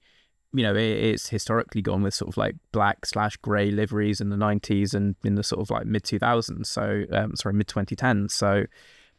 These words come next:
I was kind of expecting it from them. From Alpine, where you've got a, you know, you've got a defined, clear and defined brand of this sort of, um, metallic blue that's been in use, uh, throughout its racing efforts for, for, for, for decades.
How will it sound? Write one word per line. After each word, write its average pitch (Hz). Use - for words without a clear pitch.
I -
was 147
kind 147
of 123
expecting -
it -
from 98
them. 98
From 131
Alpine, 131
where 107
you've 110
got 110
a, 110
you 139
know, 123
you've 113
got 151
a 123
defined, 127
clear 143
and 117
defined 110
brand 101
of 113
this 110
sort 101
of, -
um, 110
metallic 117
blue 131
that's 107
been 113
in 110
use, 110
uh, 101
throughout 110
its 110
racing 113
efforts -
for, 104
for, 107
for, 107
for -
decades. -